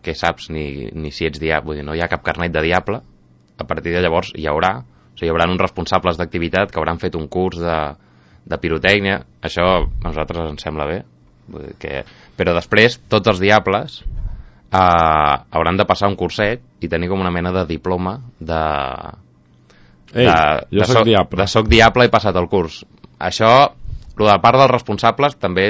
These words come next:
Speaker 1: té les seves coses perquè, bueno, crea uns responsables com legals de, de les activitats, que ja no és l'entitat, sinó que és una persona. I,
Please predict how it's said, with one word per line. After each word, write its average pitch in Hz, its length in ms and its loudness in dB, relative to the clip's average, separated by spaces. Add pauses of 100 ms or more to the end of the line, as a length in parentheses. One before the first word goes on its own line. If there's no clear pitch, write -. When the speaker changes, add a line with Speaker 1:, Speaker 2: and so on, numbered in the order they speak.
Speaker 1:
té 98 100 0
les 90 160 -2
seves 90 160 -2
coses 98 240 -2
perquè, 85 320 -6
bueno, 73 300 -8 (580)
crea 90 240 0
uns 95 80 -4
responsables 90 560 -4
com 82 240 -6
legals 82 320 -2
de, 98 140 -2 (100)
de 82 160 -4
les 78 80 -4
activitats, 71 640 -10 (400)
que 80 140 -2
ja 80 100 2
no 85 80 -2
és - 160 -12
l'entitat, 85 480 -2
sinó 78 160 -4
que 80 80 -6
és 82 80 -10
una 82 140 -6
persona. 71 340 -10 (720)
I, 101 140 4